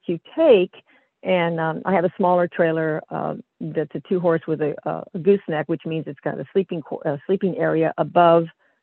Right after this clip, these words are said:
the bed of the truck. So it works out perfectly for me. It's, uh, I can put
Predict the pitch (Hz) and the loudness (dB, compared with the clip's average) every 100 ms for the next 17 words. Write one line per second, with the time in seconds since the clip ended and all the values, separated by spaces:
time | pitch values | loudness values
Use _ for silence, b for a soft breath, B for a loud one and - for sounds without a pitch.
0 | - 170 165 156 147 - 190 143 - b | -2 4 4 2 -4 0 2 2 -2 b
1 | b b - 180 180 208 214 202 135 - | b b 6 6 8 6 6 4 2 2
2 | 247 233 220 190 175 - 165 185 190 190 | 2 4 4 2 0 -2 -2 0 2 2
3 | 175 - _ 151 156 - 151 151 143 | 0 -6 _ -4 -4 -4 -4 -4 -6